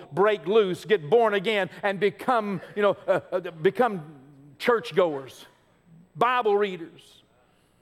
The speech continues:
you know, prayers. Through the years now, glory to God, I think all of our family is saved. All your family, my family,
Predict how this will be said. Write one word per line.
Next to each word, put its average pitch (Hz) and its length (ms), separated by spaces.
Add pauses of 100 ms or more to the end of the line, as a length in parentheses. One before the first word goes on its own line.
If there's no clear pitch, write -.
(300)
you 190 40
know, 185 120 (180)
prayers. 220 760 (2000)
Through 220 160
the 196 100
years 208 380
now, 208 280 (960)
glory 196 380
to 185 100
God, 196 460 (1200)
I 190 100
think 226 240
all 208 240
of 170 80
our 190 160
family 226 560
is 101 80
saved. 110 380
All 226 200
your 247 220
family, 156 400
my 214 260
family, 143 540